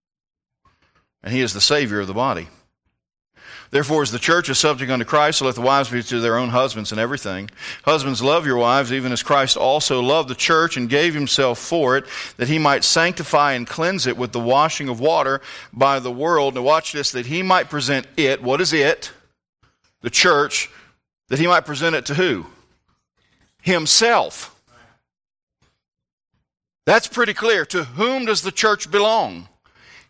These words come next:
Him. "A glorious church, not having spot or wrinkle or any such thing, but that it should be holy and without blemish."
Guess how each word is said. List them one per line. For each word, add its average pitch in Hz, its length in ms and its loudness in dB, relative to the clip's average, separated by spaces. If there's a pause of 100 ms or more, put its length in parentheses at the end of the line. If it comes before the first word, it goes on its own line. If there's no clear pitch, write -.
Him. 277 460 4 (2000)
"A 123 60 -8
glorious 156 460 2
church, 117 280 -2
not 120 140 2
having 117 220 -2
spot 127 340 2
or 107 60 -6
wrinkle 117 320 -8
or 107 80 -4
any 113 160 -2
such - 320 0
thing, 64 280 -10 (1080)
but - 100 -20
that 107 140 -2
it 92 40 -6
should 98 140 -8
be 95 80 -6
holy 110 380 -2 (2750)
and 85 80 -16
without 85 260 -2
blemish." 90 400 -10